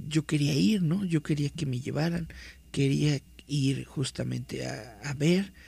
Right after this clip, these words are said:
la celda de la mulata de Córdoba, ver, eh, si todavía estaba el barco pintado,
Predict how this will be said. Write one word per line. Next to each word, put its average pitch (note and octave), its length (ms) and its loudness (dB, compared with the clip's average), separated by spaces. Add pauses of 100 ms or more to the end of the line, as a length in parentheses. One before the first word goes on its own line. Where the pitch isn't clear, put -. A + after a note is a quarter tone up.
(280)
la B2+ 240 0
celda D3 440 4
de C#3 140 0
la B2+ 100 -4
mulata C3 400 -6
de B2 100 -8
Córdoba, D#3+ 680 0 (340)
ver, D3 420 4
eh, C#3+ 320 -2
si D3 160 0
todavía D3+ 500 2
estaba E3+ 560 -2
el C#3+ 220 4
barco D#3 480 0
pintado, C3+ 920 0